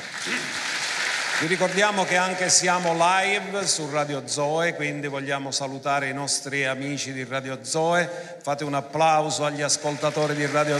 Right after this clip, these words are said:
Zoe. Che Dio faccia segni e prodigi e miracoli anche per voi che ascoltate a distanza, che magari non potete frequentare fisicamente una chiesa.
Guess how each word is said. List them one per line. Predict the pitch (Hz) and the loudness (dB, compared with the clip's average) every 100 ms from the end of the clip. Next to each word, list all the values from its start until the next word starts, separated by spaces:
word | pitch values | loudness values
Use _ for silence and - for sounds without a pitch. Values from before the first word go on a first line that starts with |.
| 143 | 2
Zoe. | 160 170 175 175 160 - - - - - - - - - - - - - - - - | 4 6 8 6 2 -2 -4 -4 -4 -4 -4 -4 -4 -4 -4 -4 -4 -4 -6 -6 -4
Che | - 151 | -2 2
Dio | 156 180 | 4 4
faccia | 180 175 - 170 | 6 4 4 6
segni | 180 180 180 | 4 4 2
e | 170 | 2
prodigi | 170 170 175 156 | 2 2 2 2
e | |
miracoli | 160 175 170 175 170 160 160 | 2 4 4 4 2 2 2
anche | 165 160 165 | 2 0 -2
per | 160 147 | 0 0
voi | 160 156 | 0 2
che | 156 | 2
ascoltate | 143 - 143 151 143 143 | 2 0 -2 0 0 0
a | |
distanza, | 135 139 - 151 139 139 135 139 | -2 -2 0 2 0 0 -2 -2
che | 131 | -2
magari | 131 131 131 | -2 -2 -2
non | 131 131 | -4 -6
potete | 127 135 127 127 | -8 -8 -4 -4
frequentare | - 135 135 131 131 - 123 123 131 | -4 -4 -2 -2 -4 -2 0 0 -2
fisicamente | 123 - 170 156 151 151 143 139 135 127 127 | -4 -6 0 2 2 2 2 2 0 -4 -6
una | 127 127 120 | -4 -6 -6
chiesa. | 120 110 92 - | -8 -6 -4 -4